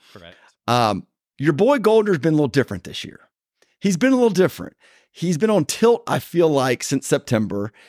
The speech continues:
Speaker 2: He's a little salty towards the college football season, salty towards the playoff committee. I don't know. I feel like this is gonna exercise some demons for him, putting this microphone in front of, in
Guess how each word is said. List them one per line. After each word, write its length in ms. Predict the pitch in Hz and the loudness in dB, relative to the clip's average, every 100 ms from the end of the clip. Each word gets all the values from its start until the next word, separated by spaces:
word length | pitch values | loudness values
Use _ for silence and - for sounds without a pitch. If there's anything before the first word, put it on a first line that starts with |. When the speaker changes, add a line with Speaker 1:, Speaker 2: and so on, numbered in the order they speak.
| _ | _
Speaker 2:
He's 180 | - 165 | -2 0
a 40 | |
little 160 | 165 151 | 2 0
salty 580 | - 151 156 190 202 202 | 2 2 2 0 -2 -4
towards 600 | - 165 151 156 123 - - _ - | -2 2 2 2 -4 -16 -20 _ -4
the 80 | |
college 380 | 120 - 139 147 | -4 -2 0 0
football 260 | 151 139 147 | 0 0 0
season, 560 | - 120 98 110 107 - | 0 -2 0 -4 -6 -10
salty 420 | - 123 156 196 | -4 -2 0 -2
towards 240 | 180 180 | -4 -4
the 60 | 160 | 0
playoff 260 | 156 147 | 0 0
committee. 480 | - 120 113 107 110 - - - _ _ _ _ _ | 0 0 2 -2 -6 -10 -20 -20 _ _ _ _ _
I 160 | 123 202 | -2 2
don't 160 | 226 | 4
know. 220 | 214 196 | 6 4
I 100 | 131 | 4
feel 220 | 139 180 214 | 0 0 2
like 220 | 208 139 | 2 0
this 120 | 156 | -4
is 60 | 170 | 0
gonna 160 | 151 - | 0 0
exercise 640 | 147 - 160 - 139 143 | -4 -2 -4 0 2 2
some 160 | 127 117 | 0 -2
demons 340 | 113 120 120 | 0 0 0
for 140 | 110 107 | -2 -2
him, 80 | 101 | 0
putting 140 | 117 | -2
this 120 | 101 | -2
microphone 300 | 104 110 110 | -2 -4 -6
in 60 | 107 | -4
front 180 | 104 107 | -6 -6
of, 60 | |
in 80 | 90 | -10